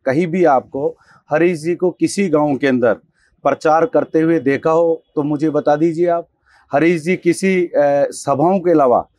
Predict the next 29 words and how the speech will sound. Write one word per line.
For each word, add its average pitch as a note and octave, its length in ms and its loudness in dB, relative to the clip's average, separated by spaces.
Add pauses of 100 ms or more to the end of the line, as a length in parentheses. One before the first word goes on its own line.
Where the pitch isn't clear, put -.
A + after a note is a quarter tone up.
(260)
दो D#3 160 2
सभाएं D#3+ 360 0
उन्होंने E3+ 380 2
करी D3+ 280 0
और D#3+ 260 2
किसी, E3+ 540 -2 (200)
उसके E3 280 -2
बावजूद D3+ 600 2
कहीं D3+ 200 2
नज़र C#3+ 380 0
भी E3 140 0
आए C#3+ 180 4
हो A#2 260 -2 (320)
तो D3 60 2
आप C#3+ 140 2
मुझे D3+ 260 2
बता D3+ 300 0
दीजिए। F3 380 -2 (360)
अगर D#3 240 2
वो, G3+ 460 0
ये D#3 180 0
तो G3 140 0
बिल्कुल E3+ 340 2
साबित F#3+ 420 -2
ही B3 60 2
हो G#3 140 2
गया D#3+ 160 2
अब C#3 140 -4
तो, A3+ 300 0